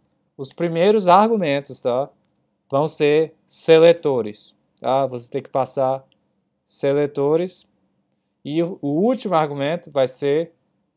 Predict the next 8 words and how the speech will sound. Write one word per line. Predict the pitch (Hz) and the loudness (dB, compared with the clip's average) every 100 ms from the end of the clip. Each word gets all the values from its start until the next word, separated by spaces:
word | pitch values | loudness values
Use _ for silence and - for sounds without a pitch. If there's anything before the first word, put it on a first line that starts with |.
| _ _ _ | _ _ _
ah, | 113 110 113 113 - _ _ _ _ | -2 0 0 -2 -6 _ _ _ _
uma | 135 139 | -8 -8
função | 139 156 - 160 180 | -6 -6 -4 -2 -4
que | 170 | -8
vai | 143 143 | -2 2
usar | 147 135 139 139 147 _ _ _ _ _ _ | 2 0 0 0 -4 _ _ _ _ _ _
como | - 139 143 135 | -6 -6 -6 -6
pa-, | 147 | -8